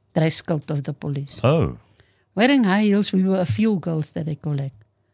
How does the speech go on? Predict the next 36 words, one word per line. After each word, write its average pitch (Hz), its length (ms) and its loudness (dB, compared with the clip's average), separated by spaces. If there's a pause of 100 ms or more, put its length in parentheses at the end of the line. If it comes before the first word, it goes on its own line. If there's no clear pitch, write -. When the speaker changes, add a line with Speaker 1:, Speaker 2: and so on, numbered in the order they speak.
(160)
Speaker 1:
"Now 214 160 0
you 196 160 0
must 165 240 -4
go 175 80 -2
with 175 240 -4
your 165 100 -2
suitcases - 600 -6
with 170 180 -4
us, 156 220 -8
eh, 160 120 -6 (100)
uh, 160 260 -4
uh, 233 400 -12 (160)
with 180 140 -2
us 175 180 0
high 165 160 0
heels." 214 340 0 (320)
And 185 160 0
we 190 140 2
had 185 60 -2
a 220 100 2
little 196 320 -2
parade 180 480 -2
ground. 147 480 -8 (520)
This 165 140 -2
is 156 220 -4
the - 180 -6 (500)
where 196 160 4
you 180 160 6
get 160 320 -6
you. 156 80 -6 (320)
Speaker 2:
<laughs> 214 280 0
Speaker 1:
We 220 120 4
had 320 220 -2
to 302 100 2
go 220 240 0
and 214 120 4